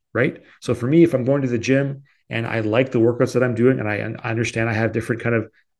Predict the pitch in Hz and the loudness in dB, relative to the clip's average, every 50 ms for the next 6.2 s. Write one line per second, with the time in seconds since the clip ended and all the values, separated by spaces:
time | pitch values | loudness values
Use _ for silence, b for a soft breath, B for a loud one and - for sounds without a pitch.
0 | _ - - 113 - - - 131 120 127 135 120 123 123 113 - 120 117 110 107 | _ -4 -4 -4 -2 0 0 2 4 4 4 4 4 0 0 0 0 0 0 0
1 | 104 110 107 - - 127 - - - - 143 160 - - 147 143 139 135 - 113 | 0 0 -2 -2 -6 -8 -6 -4 0 0 0 0 2 0 0 0 -2 -2 0 0
2 | 117 120 127 135 143 147 139 - 123 117 117 113 117 B B B B B - 117 | 0 2 2 0 0 0 -2 0 2 2 2 0 -2 B B B B B -6 -4
3 | 120 120 131 143 139 117 127 123 131 127 127 127 107 - - - 120 120 113 120 | -2 -2 -2 -2 -2 0 0 0 0 0 0 -2 -2 -2 -2 0 0 0 2 0
4 | 123 123 117 117 - 113 120 127 131 113 104 110 113 113 110 - - - 143 147 | 0 0 -2 -2 0 0 2 2 2 2 2 0 0 -2 -4 -8 -8 -4 -2 -2
5 | 113 113 - - 110 - - - 117 120 135 - - 123 127 120 117 117 120 123 | -2 -4 -8 -10 -10 -8 -6 -4 -4 -4 -4 -4 -4 -4 -2 -2 -2 -2 -4 -4
6 | 113 - - | -6 -8 -10